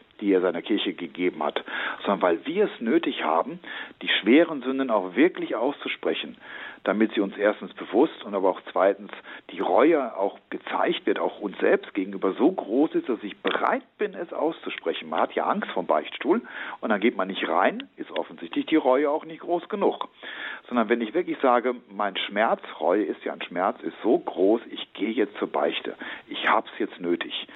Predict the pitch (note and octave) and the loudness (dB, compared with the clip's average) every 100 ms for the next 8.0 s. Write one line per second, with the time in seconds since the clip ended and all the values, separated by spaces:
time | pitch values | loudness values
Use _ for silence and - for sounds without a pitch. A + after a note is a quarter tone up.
0 | - A2+ C3+ D#3+ C3+ A2+ A2+ - C3+ A2 | -2 0 2 -2 -2 0 0 0 -4 -2
1 | G2 E2+ F#2+ F#2 F#2+ - D#2+ D#2 D#2 - | -2 -2 -2 -2 -4 -2 -2 -2 -8 -4
2 | A2+ F2+ F2 C#2+ E2+ G#2 F3+ G3 - - | 0 2 2 2 2 2 0 -4 -6 -14
3 | - - - G#2+ - - _ - A2+ D3 | -16 -14 -4 -2 -4 -8 _ 0 2 2
4 | B2 - F#2 E2 - F#2+ F2 E2+ - D#2 | -2 -4 -4 -4 -4 -4 -4 -8 -2 -2
5 | D2+ - - - F#2+ F#2+ E2 F2 E2+ D#2+ | -2 -6 -6 -6 -2 -2 0 2 2 2
6 | E2 E2 E2+ F#2+ F2 - F#2 - E2 G#2+ | 4 2 2 -4 -4 -2 -2 4 4 4
7 | - D3+ - - _ - A#2+ G#2+ A#2 A#2+ | 2 2 2 -20 _ -6 -2 2 2 0